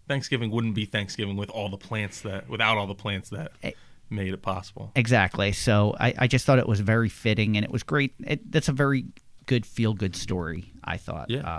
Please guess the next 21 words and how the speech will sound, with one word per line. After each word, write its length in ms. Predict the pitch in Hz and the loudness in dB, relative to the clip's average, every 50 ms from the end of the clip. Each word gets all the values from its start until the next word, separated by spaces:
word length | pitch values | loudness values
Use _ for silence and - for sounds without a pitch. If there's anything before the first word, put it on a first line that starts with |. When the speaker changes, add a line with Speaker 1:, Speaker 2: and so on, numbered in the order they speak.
| 76 80 85 | -6 -8 -10
Speaker 2:
Um, 200 | - - - - - - | -10 -12 -14 -16 -14 -10
that, 200 | - 98 - - - - | -8 -8 -8 -8 -6 -4
that's, 380 | 101 92 87 - - - - - - - - - _ - | -2 -2 -2 -4 -8 -10 -12 -12 -16 -20 -20 -20 _ -12
it, 180 | - - - - - 113 - - - - - - - - - - | -12 -12 -12 -12 -12 -12 -12 -14 -18 -20 -20 -20 -18 -18 -2 0
for 100 | 127 110 | 0 2
good 320 | 98 113 123 113 110 98 | 4 6 6 6 4 2
reasons, 680 | 98 101 101 98 85 - 85 80 80 85 - - - - 254 254 - - - | 0 0 0 0 -2 -2 -4 -4 -4 -4 -6 -8 -12 -12 -16 -20 -18 -12 -10
uh, 300 | - 85 82 85 78 - - - | -8 -8 -8 -8 -10 -10 -10 -10
is 160 | 82 - - | -10 -8 -10
a 20 | 82 | -10
feel-good 340 | - - - 101 - - - | -12 -12 -12 -12 -12 -12 -14
story. 300 | - - - - - 113 | -14 -16 -16 -12 -10 -8
Speaker 1:
Yeah. 120 | 127 110 - - - - - - - - - - - - | -8 -8 -10 -14 -18 -20 -20 -20 -20 -20 -20 -20 -20 -10
So 180 | - - 120 107 | -4 -2 0 0
mine 420 | 110 117 131 151 180 190 185 165 | 2 0 0 0 0 0 0 0
was, 260 | 139 131 127 117 107 120 | 2 2 2 2 2 2
uh, 280 | 110 107 107 101 101 - - - | 2 2 2 2 0 -2 -6 -6
was 440 | 101 107 101 101 98 98 - - - - - - - - - - - - - | -4 -2 -2 -2 -4 -6 -10 -14 -18 -20 -20 -20 -20 -20 -20 -20 -20 -12 -4
published 400 | - 120 113 127 120 113 - - - | -4 -2 -2 -2 -4 -6 -6 -6 -4
through 240 | 120 113 113 110 | -2 0 0 0
the 260 | 98 104 101 101 98 | 0 0 0 0 -2